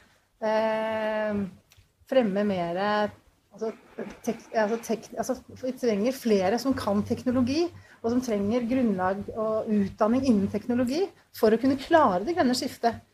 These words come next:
Man ser at en, at man, eh, at bedrifter vil, vil, vil slite med å kunne klare å få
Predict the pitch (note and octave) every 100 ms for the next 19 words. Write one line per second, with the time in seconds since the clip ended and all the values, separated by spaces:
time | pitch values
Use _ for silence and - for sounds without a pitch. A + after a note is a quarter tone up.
0 | _ _ - C4 B3+ A3 A3 A#3 B3+ B3
1 | A#3+ A#3+ A#3+ A3+ A#3+ A#3 A#3 A#3 A#3 A3+
2 | G#3+ - - _ _ A3 G#3+ A3+ G3 -
3 | C4 B3 A#3+ B3 A#3+ A#3+ A#3+ A#3+ - D#4+
4 | C4 - G3+ G3+ A#3+ B3 A3 A3+ - D4
5 | F#3+